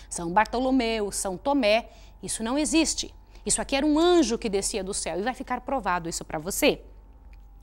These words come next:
O que mais? "Estava vendo isso nas visões da minha cabeça, na minha cama,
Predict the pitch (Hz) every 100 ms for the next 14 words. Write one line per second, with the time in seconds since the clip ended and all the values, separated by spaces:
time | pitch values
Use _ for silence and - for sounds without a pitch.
0 | - 262 403 311 160 - - - - -
1 | _ _ _ _ 339 - 427 302 185 233
2 | 247 190 208 220 - 180 180 170 185 208
3 | 196 170 175 170 - 147 156 202 - -
4 | 151 170 196 156 - 240 151 -